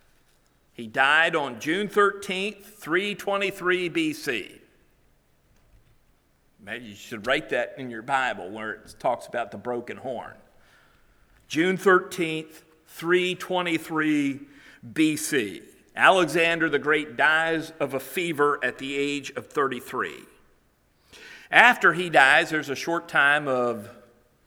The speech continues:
disagreement <laughs> and maneuvering, but eventually his kingdom is divided into four parts. Uh, a king named Cassander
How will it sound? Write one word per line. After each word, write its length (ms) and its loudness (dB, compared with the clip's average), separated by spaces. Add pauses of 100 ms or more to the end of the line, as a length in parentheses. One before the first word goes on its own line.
(760)
disagreement 640 -4 (560)
<laughs> 840 -12
and 260 -8
maneuvering, 720 2 (260)
but 140 4
eventually 560 4
his 220 2
kingdom 400 2
is 100 0
divided 480 4
into 240 -4
four 260 0
parts. 600 -4 (540)
Uh, 140 0 (120)
a 100 4
king 440 0
named 320 2
Cassander 840 -2